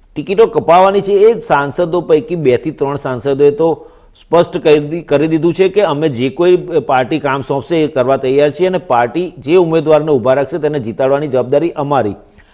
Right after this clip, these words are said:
આ સંજોગોમાં અન્ય જે નેતાઓ છે, અન્ય જે સાંસદો છે, તે લોકોમાં પણ ક્યાંક નારાજગી થાય, કારણ કે જે જીત્યા, જીત્યા હોય અને વર્ષોથી જેમનું પકડ હોય, એ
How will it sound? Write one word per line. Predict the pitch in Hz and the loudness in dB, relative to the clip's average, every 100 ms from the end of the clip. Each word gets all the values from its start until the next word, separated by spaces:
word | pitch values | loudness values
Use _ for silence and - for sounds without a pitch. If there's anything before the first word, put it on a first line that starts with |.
| _ _ _ - | _ _ _ 2
આ | 226 | 4
સંજોગોમાં | 214 233 233 226 247 247 - | 6 4 4 4 2 -2 -4
અન્ય | 180 180 226 277 | -2 2 4 4
જે | 196 240 | 6 4
નેતાઓ | 202 185 185 175 180 | 4 2 4 2 4
છે, | 170 | 0
અન્ય | 151 170 | 0 0
જે | 185 196 | 4 4
સાંસદો | 156 151 135 151 143 | 4 -2 -2 -2 -2
છે, | 143 151 160 160 _ _ _ - | -4 -6 -8 -10 _ _ _ 2
તે | 220 | 4
લોકોમાં | 240 240 247 | 6 4 2
પણ | 226 240 | 2 0
ક્યાંક | 202 208 | 2 0
નારાજગી | 190 151 147 165 175 | 2 4 4 4 2
થાય, | 180 | 0
કારણ | 175 180 | 0 0
કે | 208 180 - - _ _ _ _ | 2 0 -6 -20 _ _ _ _
જે | - 110 160 214 | -12 2 4 4
જીત્યા, | 151 143 175 185 | 2 0 4 4
જીત્યા | 185 120 123 175 180 | 4 -2 -2 4 4
હોય | 156 175 | 6 4
અને | 185 | 4
વર્ષોથી | 139 135 156 165 160 | 2 0 0 -2 0
જેમનું | 156 160 165 | 0 -2 -4
પકડ | 143 117 175 | -4 0 2
હોય, | 139 156 156 135 - | 4 4 4 0 -2
એ | 175 208 - | 4 4 4